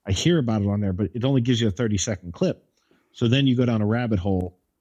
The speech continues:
and try to find, find where that's coming from, or where was this source information, or what is this piece of equipment?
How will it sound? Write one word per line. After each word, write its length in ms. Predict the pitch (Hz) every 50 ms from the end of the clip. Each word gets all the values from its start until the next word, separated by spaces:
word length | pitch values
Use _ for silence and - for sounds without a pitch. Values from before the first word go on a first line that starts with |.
| _ -
and 140 | 110 104
try 320 | - - - 107 104 104 101
to 160 | - - 107
find, 720 | - - - 107 101 98 98 98 98 95 95 95 90 85 - _ _ _ _ _ _ _ _ _ _ _ _ _ _ _ _ _ _ _ _ _ _ _ _ _ _ _
find 760 | _ - - - 135 127 127 127 131 127 120 120 113 104 - - -
where 420 | 98 101 101 107 117 117 113 110
that's 240 | 107 107 104 98 -
coming 320 | - - 101 98 98 92
from, 260 | 87 - 107 98 95 95
or 60 | 92
where 300 | 98 98 110 113 123 127
was 180 | 117 110 92
this 140 | 104 107 98
source 360 | - - 117 104 98 90 -
information, 500 | 104 98 87 92 98 95 95 92 - - 101
or 40 | 98
what 280 | 98 101 107 120 127 127
is 140 | 117 104
this 140 | 104 104 101
piece 280 | - - 113 104 - -
of 100 | 92 -
equipment? 640 | 87 - - 95 85 82 82 69 80 - - - -